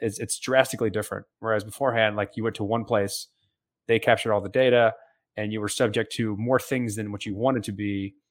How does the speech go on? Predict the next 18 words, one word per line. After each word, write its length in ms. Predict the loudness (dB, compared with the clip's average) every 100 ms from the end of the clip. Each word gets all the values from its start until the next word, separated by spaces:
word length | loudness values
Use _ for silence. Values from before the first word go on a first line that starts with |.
| _ _
to 120 | -8 -8
t-, 60 | -10 _ 2
have 180 | 2 2
the 60 |
conversations 540 | -2 -2 -2 -4 -6 -6
you 80 |
wanted 140 | -6 -4
to 80 | -4
have. 300 | -2 -2 -6 _ _ _ _ _ -2
Now 480 | 4 8 8 8 4 -10 _ _ _ _ _
it's 140 | -8 -4
more 160 | 2
isolated. 480 | 4 4 4 0 -2 -2
I 120 | -2 -4
call 200 | 0 2
it 80 | 2 -2 _ _ -6
more 240 | -2 -2 -2
decentralized 960 | -2 0 0 0 -2 0 0 -2 -10